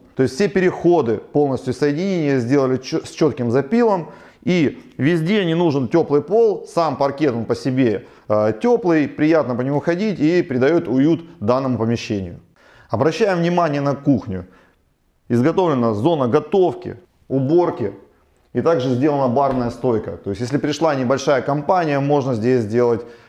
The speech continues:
какой-нибудь фу-, фуршетик и выпить хорошего вина. Кухня вся сделана в эмали, в эмали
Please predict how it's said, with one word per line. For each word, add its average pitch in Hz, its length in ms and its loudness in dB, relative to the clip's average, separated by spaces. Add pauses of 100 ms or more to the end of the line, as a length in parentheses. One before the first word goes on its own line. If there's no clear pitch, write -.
какой-нибудь 113 500 0
фу-, 117 260 0
фуршетик 143 640 0
и 123 400 2 (220)
выпить 131 320 0 (160)
хорошего 123 480 0
вина. 110 300 -4 (200)
Кухня 147 340 0
вся 143 280 0
сделана 123 400 2
в 123 120 2
эмали, 135 460 0 (300)
в 120 100 0
эмали 131 380 0